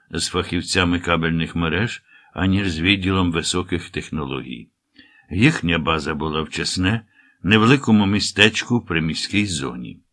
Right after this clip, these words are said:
Каздан натрапив на одного зі своїх давніх знайомих Ніколя Лонго. «Чого тобі треба від нас, старий?»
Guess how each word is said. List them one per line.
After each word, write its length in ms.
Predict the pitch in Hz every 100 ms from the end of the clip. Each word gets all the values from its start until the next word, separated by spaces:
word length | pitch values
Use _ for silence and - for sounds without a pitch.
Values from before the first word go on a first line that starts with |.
| _ _ _ _ _ _
Каздан 580 | - 95 82 101 98 85
натрапив 600 | 82 - 80 82 85 80
на 180 | 76 78
одного 420 | 76 71 80 80
зі 160 | 76 73
своїх 500 | - 80 85 82 - _ _ _ _ _ _ _
давніх 500 | 82 87 90 90 85
знайомих 720 | 78 85 87 90 90 87 - _ _ -
Ніколя 720 | 87 85 87 82 82 82 87
Лонго. 600 | - 90 87 87 73 69 - _ _ _ _
«Чого 160 | - 156
тобі 260 | 165 147 143
треба 420 | 151 135 90 92
від 140 | 85
нас, 300 | 82 85 85
старий?» 460 | - 87 73 65